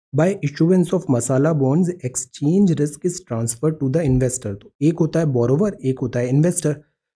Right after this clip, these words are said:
तो इसमें जो एक्सचेंज का रिस्क है, जैसे रुपये आज साठ है, कल सत्तर हो गया, तो ये जो डिफरेंस आ रहा है, ये कौन ब-, किसके ऊपर आएगा? ये रिस्क आएगा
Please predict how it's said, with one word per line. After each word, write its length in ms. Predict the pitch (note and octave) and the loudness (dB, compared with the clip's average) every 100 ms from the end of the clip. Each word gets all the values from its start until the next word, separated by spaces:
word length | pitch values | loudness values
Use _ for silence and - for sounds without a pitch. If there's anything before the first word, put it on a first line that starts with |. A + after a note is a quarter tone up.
| _ | _
तो 140 | G3 - | -2 -2
इसमें 340 | C3+ - G#3 | -6 0 2
जो 140 | F#3+ A#3 | 2 0
एक्सचेंज 520 | C3+ - - D3+ D#3+ | -2 -6 0 2 2
का 160 | D#3+ D#3 | 0 0
रिस्क 300 | D#3 D#3 A2+ | 0 -2 -6
है, 80 | |
जैसे 240 | A2 A#2 C#3 | -6 -2 0
रुपये 320 | C3 C3 D3+ | 0 0 0
आज 140 | D3+ | 0
साठ 320 | - C#3 C#3+ D3 | -2 -2 -2 -4
है, 100 | D3+ | -8
कल 220 | - C3 | -4 -2
सत्तर 360 | C3 A#2 D#3+ | -2 -4 0
हो 100 | D3 | 0
गया, 180 | C#3 C#3 | 0 -4
तो 380 | C#3 _ D#3+ - | -6 _ -2 -2
ये 300 | C3+ A#2 D3+ | -4 0 2
जो 160 | F3+ G3 | 6 6
डिफरेंस 460 | D3+ C#3 E3+ E3+ C3+ | 4 2 0 0 0
आ 100 | C#3+ | 0
रहा 140 | C#3 | 0
है, 180 | C3 D3+ | 0 0
ये 160 | C#3+ | 0
कौन 320 | D3+ E3+ E3+ D3 | 0 2 2 2
ब-, 180 | C3+ C3 - _ _ | 0 -2 -6 _ _
किसके 240 | D#3 - F#3+ | -8 0 2
ऊपर 240 | - C#3 | 2 0
आएगा? 320 | A#2 G#2 F#2+ - _ B2+ | 0 -4 -8 -16 _ 0
ये 140 | D#3 | 2
रिस्क 280 | E3 D#3+ - | 2 0 -2
आएगा 300 | C3 C3+ | -2 0